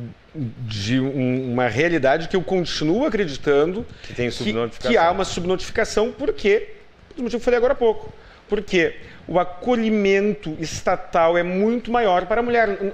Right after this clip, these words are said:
Speaker 1: n-, nós temos um forte discurso de combate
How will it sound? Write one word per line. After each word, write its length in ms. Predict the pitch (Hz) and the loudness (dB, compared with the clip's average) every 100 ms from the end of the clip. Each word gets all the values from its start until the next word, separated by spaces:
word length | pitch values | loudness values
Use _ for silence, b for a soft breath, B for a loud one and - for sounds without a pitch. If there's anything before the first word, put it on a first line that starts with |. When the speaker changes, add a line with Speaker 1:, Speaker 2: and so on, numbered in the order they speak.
| 214 | -6
Speaker 1:
n-, 120 | 196 | -6
nós 260 | 202 202 - | -2 -2 -2
temos 460 | - 220 247 226 - B B B - | -2 0 0 -4 -8 B B B -6
um 120 | 180 | -6
forte 640 | - - 214 208 208 - | -6 0 4 4 2 -6
discurso 640 | 180 170 - 170 175 - 147 | -6 -6 -4 0 0 0 -6
de 80 | |
combate 600 | 143 170 135 131 123 - | -4 -2 2 2 0 -6